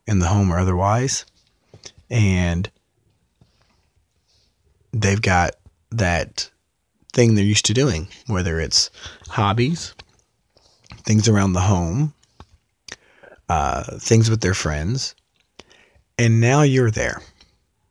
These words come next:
and you really don't know what to do with yourself.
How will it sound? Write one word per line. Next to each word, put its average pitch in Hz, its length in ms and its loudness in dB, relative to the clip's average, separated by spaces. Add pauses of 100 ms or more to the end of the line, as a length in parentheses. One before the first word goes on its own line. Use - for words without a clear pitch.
(280)
and 92 360 0
you 139 180 8
really 143 200 8
don't 123 240 4
know 104 120 2
what 98 140 -2
to 95 60 -2
do 85 160 -4
with 76 120 -6
yourself. - 540 -6